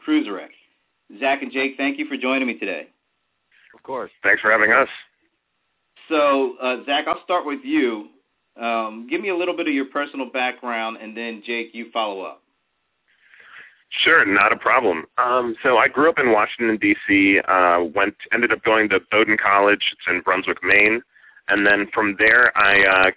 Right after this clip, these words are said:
Speaker 3: got hired at I B M. I graduated with a major in economics and computer science. And so I B M was kind of a perfect following and a career move for me. Um, so I ended up working there in their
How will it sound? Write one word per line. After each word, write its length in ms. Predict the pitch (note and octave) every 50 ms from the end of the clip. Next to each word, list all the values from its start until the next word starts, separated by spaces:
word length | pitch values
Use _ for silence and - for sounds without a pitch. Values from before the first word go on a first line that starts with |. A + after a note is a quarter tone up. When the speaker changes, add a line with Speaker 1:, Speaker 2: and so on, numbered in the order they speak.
| _ _
Speaker 3:
got 180 | G2+ G2 G2+ -
hired 360 | - - A2 A2+ A#2 A#2 A#2 G#2
at 180 | G2+ G2+ - -
I 140 | - G2+ G#2
B 160 | F#2 G2+ G2+
M. 160 | G2+ F2 D#2+ D#2+
I 80 | E2+
graduated 540 | - G2+ F#2+ F#2+ F#2+ - G2+ F#2+ F2+ F2+ F2
with 100 | F2+ - -
a 200 | F2 F2 E2+ E2+
major 300 | E2+ F#2 F2+ F#2 - F2+
in 100 | F2 F2 - -
economics 640 | F#2 - - F2 F2 E2+ F2 F2+ F#2+ G2 - - - - -
and 220 | F2+ F2 E2 D#2+ -
computer 340 | - E2+ - - G2+ F2+ E2+ - -
science. 280 | E2+ F2 G2 A2+ - - - - _ _ - - - _ _
And 140 | - F2+ F2+
so 100 | G2+ F#2 -
I 140 | - F#2 F2+ E2+
B 80 | F#2
M 140 | F2 F2 F2
was 120 | E2+ - -
kind 180 | - F#2+ E2 D#2+
of 40 |
a 60 | E2 D#2
perfect 460 | - - G2 F2+ - E2 - - - -
following 460 | F#2 F2+ F2+ F2+ F2+ F#2 F2+ E2+ D#2
and 80 | D#2+
a 160 | D#2+ D#2 D#2+ D#2+ -
career 280 | - - F#2+ F#2+ F#2 F#2
move 180 | F2 E2 D#2 - -
for 80 | D#2+ D#2+
me. 180 | D2+ D2+ D#2 - _ _ _ - - _ _ _ _ -
Um, 280 | F2+ F2 E2 E2+ D#2+ -
so 80 | - G2+
I 180 | F#2+ F#2+ F#2 - G2
ended 160 | A2+ A2+ G#2+
up 100 | F#2+ - - _ D#2+ F2+
working 300 | A2 A#2 - A#2 G#2 G#2+
there 160 | A2 G#2+ G2+
in 60 | G2
their 140 | G2 F#2+ F#2